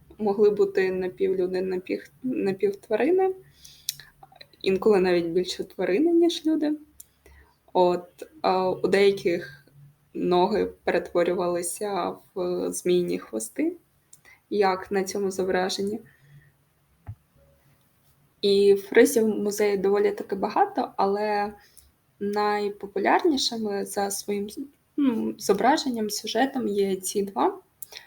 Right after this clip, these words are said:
На першому богиня Афіна хапає велетня Алкіонея за його волосся,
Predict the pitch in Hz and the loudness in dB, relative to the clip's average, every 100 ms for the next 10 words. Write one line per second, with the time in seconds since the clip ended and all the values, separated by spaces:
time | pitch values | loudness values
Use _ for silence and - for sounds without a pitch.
0 | - - 214 214 226 - 226 208 196 190 | -20 -4 0 2 2 2 -2 2 2 0
1 | 190 196 196 196 190 185 - 196 196 196 | -2 -2 0 0 0 -2 -2 -2 -2 -2
2 | 202 202 196 190 196 240 302 196 190 185 | -4 0 2 2 0 -6 -6 -2 -2 -2
3 | 185 185 185 196 - _ - 196 214 - | -4 -4 -4 -6 -12 _ -4 -2 -2 -2
4 | 185 180 185 180 180 180 185 185 196 190 | -2 0 -2 -2 -4 -4 -4 -4 -4 -4
5 | 202 226 196 254 427 - 392 | -4 -4 -2 0 0 2 4